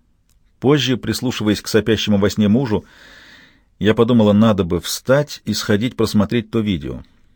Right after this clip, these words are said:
Потом я услышала голос сестры Марии Терезы на уроке религии в моем четвертом классе:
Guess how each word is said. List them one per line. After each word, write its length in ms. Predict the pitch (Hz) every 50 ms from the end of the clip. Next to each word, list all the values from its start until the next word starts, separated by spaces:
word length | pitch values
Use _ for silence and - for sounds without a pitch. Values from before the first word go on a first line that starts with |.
| _ _ _ _ _ _ _ _ _ _ _ _ _ _ _ _ -
Потом 200 | 104 - - 143
я 160 | 151 151 147
услышала 380 | 131 - 147 147 - 135 123 117
голос 320 | 107 123 123 120 104 -
сестры 360 | - 113 101 - - 113 113
Марии 280 | 104 107 107 110 107 101
Терезы 480 | 107 107 104 113 127 127 101 95 90
на 100 | 90 95
уроке 300 | 98 101 104 92 - 101
религии 420 | 98 107 107 98 90 78 80 85 82
в 60 | 71
моем 240 | 87 90 90 90 82
четвертом 400 | - - - 92 87 - 87 85
классе: 420 | - 104 131 143 - - 104 95